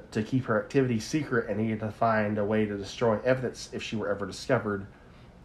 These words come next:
That's exactly what Missus Clinton needed to have, a ser-, uh, secret server hidden away in her New York home. Much fallout came from the revel-, uh, revelation that Hillary was,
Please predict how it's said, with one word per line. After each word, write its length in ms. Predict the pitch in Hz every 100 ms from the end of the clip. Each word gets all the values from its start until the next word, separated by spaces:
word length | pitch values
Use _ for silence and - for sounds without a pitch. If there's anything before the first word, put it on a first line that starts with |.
| -
That's 200 | 101 101
exactly 520 | 95 101 170 190 160
what 180 | 135 -
Missus 400 | 120 120 - -
Clinton 460 | - 123 113 113 110
needed 260 | 110 107 101
to 60 |
have, 380 | 95 110 104 98 -
a 80 | 101
ser-, 480 | - - 127 120 110 - - -
uh, 180 | 110 98
secret 320 | - 131 120
server 300 | - 143 110
hidden 240 | 117 117
away 240 | 110 110 110
in 80 | 101
her 120 | 104
New 80 | 113
York 320 | 110 104 98
home. 380 | 127 117 98 98 - - - - - - - - -
Much 240 | 143 -
fallout 500 | - 180 180 156 -
came 200 | 143 139
from 140 | 131
the 60 | 123
revel-, 440 | 123 120 120 127 -
uh, 200 | - 110 104
revelation 460 | 127 127 131 131
that 100 | 113
Hillary 300 | 117 131 120
was, 160 | 110